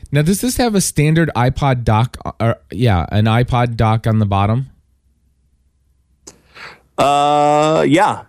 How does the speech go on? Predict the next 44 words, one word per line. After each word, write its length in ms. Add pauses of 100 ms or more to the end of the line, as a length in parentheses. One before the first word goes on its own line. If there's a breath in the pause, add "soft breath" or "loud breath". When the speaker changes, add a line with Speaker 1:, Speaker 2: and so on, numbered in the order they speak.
(260)
Speaker 2:
Yeah, 120
it 60
does. 360 (460)
Speaker 1:
So 160
it 80
is 140
a 60
standard 460
docking, 720
s-, 320 (100)
uh, 260 (260)
cradle 360
kind 220
of 80
thing. 380 (100)
Uh, 200
so 440 (720 soft breath)
I, 180
I, 380 (100)
I 100
assume 340
everything 360
on 220
this 160
device 400
will 100
back 320
up, 180
kind 200
of 80
like 160
the 100
other 160
one. 220 (580 soft breath)
Um, 640 (100)
I, 220
I'm 160
sure 240
that 160
you'll, 380 (100)
you 160
know, 260 (100)
in 120
my, 420